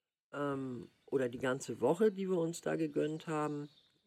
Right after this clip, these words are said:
Aber auch dieser Empfang, dass Lesben im Rathaus als Lesbenverein empfangen worden sind, also auch als autonom denkende, linke Frau ist es denn doch auch schön,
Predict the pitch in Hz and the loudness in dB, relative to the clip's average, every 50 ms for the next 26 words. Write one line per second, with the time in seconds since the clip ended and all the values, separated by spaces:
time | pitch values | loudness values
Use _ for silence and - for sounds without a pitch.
0 | - - - 135 139 - - 123 185 - - - 160 151 147 143 - - 135 131 | -12 -8 -4 -2 0 0 2 4 2 2 2 0 -4 -2 -2 -2 -2 -4 -4 -6
1 | - - 143 139 170 202 214 - - 139 - - - 135 156 170 - - - 190 | -6 -4 -2 0 0 0 0 -2 -4 -6 -4 -2 0 2 2 2 0 -2 -4 -2
2 | 185 160 147 139 120 127 131 139 156 160 170 165 160 165 165 156 - - - _ | -2 -2 -2 -2 -4 -4 -4 -4 -4 -4 -2 0 0 0 0 -2 -6 -10 -14 _
3 | _ _ _ _ _ _ _ _ _ _ _ _ - 131 - - - - - 139 | _ _ _ _ _ _ _ _ _ _ _ _ -8 -6 -6 -6 -4 -2 0 0
4 | - - - - 151 143 - 147 - - 131 123 131 131 107 - - - - - | 0 0 -2 -10 -12 -10 -8 -8 -6 -4 -2 -2 -2 -2 -4 -4 -6 -6 -6 -4
5 | 147 156 160 151 135 - - 180 185 170 175 185 190 202 - - - 139 135 - | -4 -2 -2 0 0 0 0 -2 -2 -4 -4 -4 -4 -4 -6 -6 -4 -4 -4 -4
6 | - - 143 165 175 - - 156 156 - - - 131 151 - - 160 147 151 147 | 0 4 4 4 4 4 2 0 0 0 0 0 0 0 0 0 -4 -4 -2 -2
7 | 151 156 165 180 180 185 185 180 175 170 - - - - _ _ _ _ _ _ | 0 2 4 4 4 2 2 0 -2 -4 -10 -20 -20 -20 _ _ _ _ _ _
8 | - 143 160 180 190 185 - 175 175 175 170 170 170 165 160 143 151 175 196 208 | 0 2 2 2 2 -2 -2 -2 0 2 4 4 2 2 2 4 4 4 4 4
9 | 196 - 190 170 - - - - 139 143 165 180 185 165 156 - - 151 - - | 2 4 2 2 2 0 -6 -2 2 4 6 6 6 6 4 2 -4 -12 -10 -6
10 | 151 151 147 139 - - 151 180 - - - - - 151 156 - - - - 160 | -6 -6 -6 -4 0 2 2 2 0 -4 -8 -2 0 0 0 -2 -4 -6 -2 0
11 | 160 170 175 175 175 170 | 2 2 0 -2 -4 -8